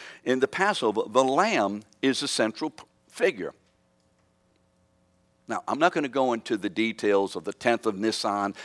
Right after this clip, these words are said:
and the fourteenth at twilight and all of that. Don't wanna go into those details. I'm gonna kinda go through 'em very quickly, even when we do the festivals in a couple of weeks.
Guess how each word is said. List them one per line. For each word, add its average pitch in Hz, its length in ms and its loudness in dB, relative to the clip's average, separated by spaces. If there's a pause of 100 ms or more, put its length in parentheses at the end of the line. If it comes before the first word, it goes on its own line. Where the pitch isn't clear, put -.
and 110 160 2
the 107 60 0
fourteenth 110 640 0
at 104 120 -2
twilight 95 600 0 (160)
and 98 160 -4
all 95 260 -2
of 82 80 -4
that. 76 260 -2 (1000)
Don't 127 140 -4
wanna 139 200 2
go 120 220 2
into 120 160 -2
those 98 320 0
details. 95 500 -4
I'm 95 60 -8
gonna 87 160 -6
kinda 107 260 -4
go 113 240 0
through 113 200 -4
'em 98 80 -4
very 101 180 -2
quickly, 101 400 -4
even 98 240 -4
when 92 100 -6
we 90 120 -6
do 92 140 -8
the 87 120 -4
festivals 82 520 -6
in 82 100 -10
a 80 60 -12
couple 85 320 -8
of 76 120 -14
weeks. - 400 -12